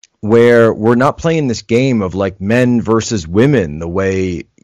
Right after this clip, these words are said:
media wants to portray it these days. It's not men versus women. Why is it men? When did it become men versus women, right? Whereas everything you can do, I can do better. Well, who said you could? Like, nobody's stopping you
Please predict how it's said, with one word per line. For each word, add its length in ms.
media 540
wants 240
to 80
portray 500
it 160
these 200
days. 260
It's 120
not 180
men 360
versus 460
women. 200
Why 220
is 180
it 60
men? 220
When 160
did 80
it 80
become 540
men 180
versus 400
women, 320
right? 320
Whereas 300
everything 460
you 100
can 180
do, 200
I 140
can 180
do 160
better. 280
Well, 140
who 200
said 300
you 120
could? 260
Like, 160
nobody's 500
stopping 520
you 340